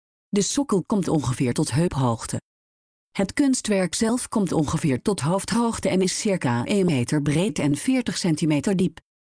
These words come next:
Het is goed bereikbaar en minimaal omringd door twee komma vijf meter gras. Het kunstwerk is opgebouwd uit een staande cirkelachtige ring.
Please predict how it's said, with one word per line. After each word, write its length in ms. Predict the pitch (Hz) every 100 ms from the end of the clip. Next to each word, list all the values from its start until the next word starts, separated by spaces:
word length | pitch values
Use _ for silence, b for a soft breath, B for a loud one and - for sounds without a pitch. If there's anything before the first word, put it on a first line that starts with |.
| _ _ _
Het 200 | - 220
is 100 | 214
goed 200 | - 311
bereikbaar 540 | 220 180 165 - 135 143
en 240 | - 151
minimaal 480 | 196 196 180 185 160
omringd 560 | 180 175 190 190 -
door 160 | 175 151
twee 320 | - 220 233
komma 240 | - 160 -
vijf 320 | 190 196 -
meter 320 | 160 143 147
gras. 480 | - 147 120 - - _ _ _ _ _ _ _
Het 200 | 202 190
kunstwerk 600 | 294 269 - 214 190 185
is 180 | 226 -
opgebouwd 600 | - - 202 202 233 190
uit 160 | 170
een 140 | 165 156
staande 360 | - 233 220
cirkelachtige 880 | 185 254 233 - 196 185 - 196 170
ring. 320 | 143 175 123